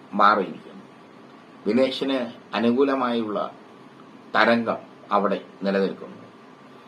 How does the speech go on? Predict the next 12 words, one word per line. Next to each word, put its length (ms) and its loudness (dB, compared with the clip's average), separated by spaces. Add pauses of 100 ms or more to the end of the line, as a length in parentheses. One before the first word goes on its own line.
(320)
വളരെ 380 4
ബുദ്ധിപൂർവം 760 -2 (320)
രാഹുൽ 300 6
ഗാന്ധി 440 -4 (320)
കളികൾ 420 0 (420)
അല്ലെങ്കിൽ 440 -2 (540)
കരുക്കൾ 480 0 (760)
നീക്കുന്നു. 380 -6 (880)
ആ 180 8
കരുക്കളിൽ 600 2 (300)
വീണ് 300 0 (460)
തകരുക 580 0